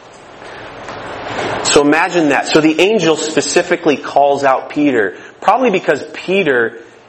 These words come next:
is having a rough time like the rest of the disciples, but it's even rougher because of what happened in those last moments, that, that last time he, he was near Jesus, that he was with Jesus.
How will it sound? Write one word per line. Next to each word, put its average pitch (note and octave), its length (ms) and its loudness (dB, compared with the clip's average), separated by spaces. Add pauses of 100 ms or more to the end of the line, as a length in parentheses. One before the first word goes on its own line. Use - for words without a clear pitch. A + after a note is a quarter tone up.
is B2+ 120 -4
having E3+ 280 2
a D#3+ 40 4
rough D#3 240 2
time D#3 200 -2
like D3+ 180 0
the A#2+ 80 -2
rest C3 260 0
of D#3 60 -10
the D#3+ 60 -2
disciples, E3+ 680 -2
but C#3 380 -2
it's D#3 140 -4
even D3 220 0
rougher C3 340 2
because A#2 420 -4
of G#2 200 -4 (1200)
what A#2+ 220 4
happened A#2 680 0
in A2+ 120 2
those G#2 240 0
last G2 480 0 (380)
moments, G#2 600 -2 (340)
that, G#2+ 220 2
that G#2 180 2
last - 880 -2
time A#2 520 0
he, A2 80 -4
he - 340 -6
was G2+ 240 -2
near A2+ 300 2
Jesus, F2+ 720 -6 (180)
that G#2+ 100 -2
he A2 60 0
was G#2 160 -2
with A#2 260 0
Jesus. D#2 600 -6